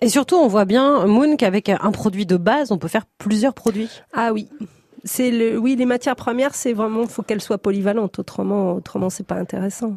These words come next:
Speaker 1: Si on veut commencer, qu'est-ce qu'il nous faut dans nos placards ? Euh, Brigitte nous parlait, euh, du savon noir, par exemple.
Speaker 2: Euh, savon noir ou savon de Marseille, euh, le vinaigre blanc incontournable, le bicarbonate de soude, ça suffit. Cristaux de soude aussi, c'est très bien pour, euh,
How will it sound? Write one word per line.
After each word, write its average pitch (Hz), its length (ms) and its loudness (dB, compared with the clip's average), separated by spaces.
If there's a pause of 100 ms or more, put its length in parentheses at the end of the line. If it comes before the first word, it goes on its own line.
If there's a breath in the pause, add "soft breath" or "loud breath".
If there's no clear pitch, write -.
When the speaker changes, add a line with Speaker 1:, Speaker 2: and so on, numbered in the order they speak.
(120)
Speaker 1:
Si - 160 -2
on 220 80 4
veut 220 100 2
commencer, 214 480 -2
qu'est-ce 214 220 -6
qu'il 208 140 -2
nous 202 100 0
faut 208 140 -6
dans 185 120 -2
nos 175 100 -2
placards ? 175 440 -4
Euh, 151 240 -6 (320)
Brigitte 185 360 -6
nous 185 140 -2
parlait, 185 460 0
euh, 175 100 0
du 170 120 -6
savon 190 340 -2
noir, 196 220 0 (100)
par 190 120 -2
exemple. 196 540 -2
Speaker 2:
Euh, 220 140 4
savon 240 340 0
noir 294 640 2
ou 254 260 2
savon 240 320 0
de 240 40 -2
Marseille, 254 760 0
euh, 214 360 2
le 208 100 0
vinaigre 196 420 2
blanc 196 240 2
incontournable, 196 800 -2
le 190 60 0
bicarbonate 185 520 0
de 175 100 -2
soude, 190 240 -6
ça 208 140 -2
suffit. - 500 -8
Cristaux 247 360 -2
de - 60 -14
soude 226 200 -2
aussi, - 240 -6
c'est - 100 -12
très - 140 -4
bien 208 220 0
pour, 190 280 -4
euh, 196 200 -2